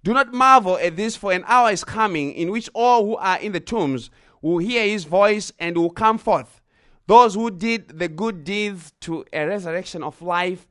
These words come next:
those who committed the evil deeds to a resurrection of judgment."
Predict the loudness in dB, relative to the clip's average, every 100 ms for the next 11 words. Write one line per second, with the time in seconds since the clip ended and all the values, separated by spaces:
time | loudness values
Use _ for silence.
0 | _ _ -2 0 0 -2 -8 -6 -4 -2
1 | -2 -4 -4 -8 -8 -6 -6 -4 -6 -8
2 | -20 _ _ _ -6 -6 -6 -8 -4 -2
3 | -2 -2 -4 -6 -8 -10 -10 _ _ -8
4 | -8 -2 2 2 0 -8 -10 -14